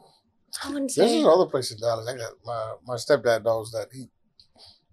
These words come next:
Speaker 2: that was voted one of the best tacos out there. I forgot the name of it, but, uh,
Speaker 1: There's some places in Garland and Richardson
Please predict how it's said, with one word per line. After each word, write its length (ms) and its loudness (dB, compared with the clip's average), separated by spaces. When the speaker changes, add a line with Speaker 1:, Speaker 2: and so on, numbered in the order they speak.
Speaker 2:
that 80 2
was 120 2
voted 220 2
one 80 -2
of 60 -4
the 120 -8
best 180 -8
tacos 300 -8
out 180 -8
there. 200 -18
I 60 -10
forgot 180 2
the 60 -10
name 120 -6
of 140 -14
it, 140 -18
but, 140 -20
uh, 120 -6
Speaker 1:
There's 180 6
some 120 -2
places 460 4
in 400 0
Garland 460 8
and 140 2
Richardson 580 -2